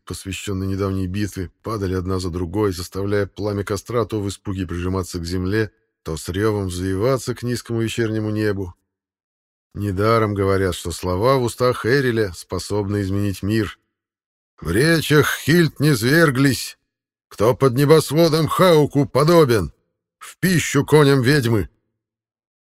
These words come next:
Викинги сидели неподвижно, и ни один не проронил ни звука.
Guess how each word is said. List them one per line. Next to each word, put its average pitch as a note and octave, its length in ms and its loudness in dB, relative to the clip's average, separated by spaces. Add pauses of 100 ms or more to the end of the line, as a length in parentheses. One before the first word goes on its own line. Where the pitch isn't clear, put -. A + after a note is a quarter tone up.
(520)
Викинги F2 460 -6
сидели F#2+ 340 -6
неподвижно, F#2 720 -4 (140)
и A2 80 -8
ни A2 160 -2
один G#2 320 -2
не F2+ 80 -4
проронил E2+ 440 -6
ни F2 100 -4
звука. E2 340 -10